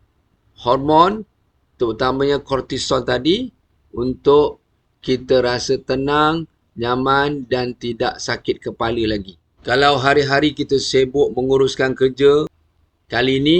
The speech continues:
kita bagi can kepada diri kita, gunakan minyak aromaterapi ini dengan satu sedutan hirupan dengan minyak aromaterapi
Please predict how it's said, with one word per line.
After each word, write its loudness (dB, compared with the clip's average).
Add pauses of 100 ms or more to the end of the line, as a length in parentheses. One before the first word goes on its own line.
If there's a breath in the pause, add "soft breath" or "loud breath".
(100)
kita -4
bagi -4
can 0
kepada -4
diri -4
kita, 0 (840)
gunakan 2
minyak -2
aromaterapi -6 (140)
ini -2 (540)
dengan -2
satu -2 (420)
sedutan 0 (240)
hirupan 2 (240)
dengan -4
minyak -2
aromaterapi -2